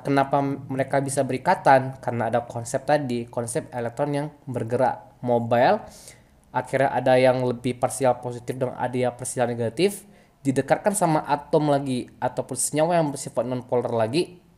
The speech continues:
diinduksi kayak gini, jadilah gaya London. Contohnya kayak gimana? Nah, contohnya itu kalau aku punya misalkan H dua deh, H dua lagi. Nah, H dua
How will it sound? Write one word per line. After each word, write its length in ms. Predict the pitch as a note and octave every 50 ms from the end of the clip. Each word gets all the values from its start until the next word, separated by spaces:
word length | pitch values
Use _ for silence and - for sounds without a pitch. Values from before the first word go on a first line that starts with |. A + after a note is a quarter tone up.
| _ _ _ _ _ _ _ _ _ _ _ _ _ _ _ _ _ -
diinduksi 840 | C3 - A#2+ C3 B2+ A#2+ A#2 - - - D3+ F3+ - - - - - _ _ _ _ _ _ _ _ _
kayak 200 | - C3 B2 A2+ A#2
gini, 180 | A#2+ D3+ F#3+ G3 G3 - - - - -
jadilah 400 | - A#2+ A#2+ A2+ A#2+ C3+ D#3+ E3+ D3
gaya 220 | C3 B2+ B2 B2 A#2
London. 400 | A2+ A2+ A2 G#2+ G#2+ G#2 G2+ G2+ - - - - - - - - -
Contohnya 420 | - A#2+ A#2 A#2 C#3 D3 E3 E3
kayak 140 | D#3+ D3 C3+
gimana? 640 | C3 C#3 D#3 E3+ E3 D3+ C#3 C#3 C#3 C3+ - - - _ _ _ _ _
Nah, 320 | C3 C3+ C#3+ C#3 C3+ B2 A#2 -
contohnya 400 | A#2+ A#2 A2+ A#2 A2 A2 A2 A2
itu 240 | A2 D#3+ F#3+ F#3+ E3+ - - - - - - _ _ _ _ _ _ _ _ - _ _ _ -
kalau 220 | C3+ C3 C#3 D3+
aku 480 | D#3 D#3 D#3 - - D3+ D#3 D#3 D3 -
punya 720 | - C3+ B2+ B2+ B2+ C3 C#3 D3+ E3 E3 - - - - - - - - - - _ _ _ _
misalkan 840 | - C3+ C3 B2+ A#2 - - C3 B2+ B2+ B2 - - D3 D#3+ D#3+ E3+ D#3+
H 180 | - - B2+ B2
dua 260 | B2 B2 B2+ C#3+ D3 D#3
deh, 140 | F#3 E3
H 100 | C#3 B2+
dua 240 | A#2+ B2+ B2 A#2+ A#2+
lagi. 300 | A#2+ A#2+ A#2+ B2+ - - - _ _ _ _ - _ - - - - _ -
Nah, 120 | B2 A#2+
H 160 | A#2+ B2 A#2+
dua 680 | A#2+ B2 A#2 A#2 A#2+ C3 D3 E3 F3+ F#3+ F#3+ F#3+ G3